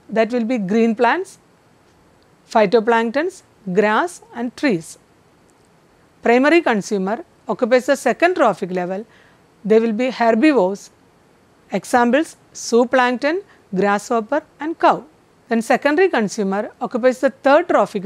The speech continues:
level. Birds, fishes, wolf, et cetera are the examples. Then ter-, tertiary consumers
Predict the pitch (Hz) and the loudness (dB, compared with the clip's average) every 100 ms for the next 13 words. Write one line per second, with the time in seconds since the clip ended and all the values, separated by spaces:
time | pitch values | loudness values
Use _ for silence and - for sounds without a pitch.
0 | 185 180 190 226 _ _ _ - 185 226 | -4 -4 -6 -8 _ _ _ -6 0 2
1 | 233 294 - - - - 233 - 254 311 | 2 0 -6 -20 -16 -4 -4 0 -2 -2
2 | - - 262 359 349 - 220 - 247 233 | -6 -8 -2 -2 -2 -6 -8 -4 -4 0
3 | 233 - 180 247 - 247 - 185 156 - | -2 -2 -6 -8 -8 -8 -4 -4 -4 -16
4 | - _ _ _ _ _ _ _ _ _ | -20 _ _ _ _ _ _ _ _ _
5 | _ 233 208 233 226 - 240 247 240 359 | _ -4 2 2 2 0 0 2 0 0
6 | 370 220 185 196 180 185 | 0 -2 -4 -4 -4 -6